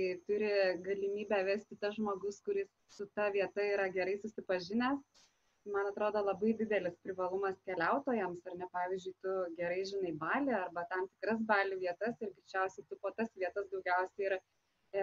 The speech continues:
vežiesi, ar ne, arba aš, kai darau keliones Tailande, visada vežamės į tas vietas, ar su Tomu darom, į tas vietas, kurias mes labai gerai pažįstam. Tai čia vienas labai didelis privalumas iš to, kad, e, galima sakyt, kelionė su vietiniu.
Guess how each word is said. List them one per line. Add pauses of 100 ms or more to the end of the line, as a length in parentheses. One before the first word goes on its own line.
(140)
vežiesi,
ar
ne,
arba (160)
aš,
kai
darau
keliones
Tailande,
visada
vežamės (140)
į
tas
vietas,
ar
su
Tomu
darom, (560)
į
tas
vietas,
kurias
mes
labai
gerai
pažįstam. (520)
Tai
čia
vienas
labai
didelis
privalumas
iš (100)
to,
kad,
e, (600)
galima
sakyt,
kelionė
su
vietiniu.